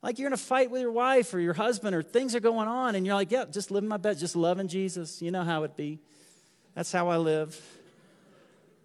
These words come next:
And it's not true, right? But we are taught in our culture, you know,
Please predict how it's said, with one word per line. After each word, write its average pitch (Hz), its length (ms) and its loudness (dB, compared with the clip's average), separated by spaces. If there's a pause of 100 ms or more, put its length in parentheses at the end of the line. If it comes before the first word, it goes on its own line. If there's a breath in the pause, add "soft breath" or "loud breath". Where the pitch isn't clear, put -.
(320 loud breath)
And 220 100 0
it's 233 140 0
not 247 160 -2
true, 277 560 -8 (200)
right? 349 300 -10 (880 loud breath)
But 220 100 6
we 262 180 2
are 285 100 4
taught 247 560 -4 (100)
in 208 140 -2
our 185 100 0
culture, 208 520 -2 (160 loud breath)
you 190 80 -4
know, 214 180 -2